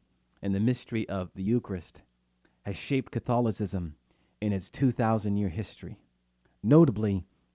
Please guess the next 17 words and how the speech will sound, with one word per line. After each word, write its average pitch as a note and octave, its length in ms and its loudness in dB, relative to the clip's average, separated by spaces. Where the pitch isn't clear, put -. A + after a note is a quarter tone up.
in A2 100 0
that A2 180 2
overarching, G#2+ 840 0
uh, G#2 80 0
gift - 240 -2
of F#2+ 140 -8
martyrdom, A2 640 2
which G2 100 -6
of G2 140 -6
course A2+ 340 -2
is G#2+ 220 -4
the A#2 80 -2
summit C3+ 540 0
of G#2+ 180 -2
our F2+ 220 -2
spiritual G#2 560 -4
worship. F2 420 -8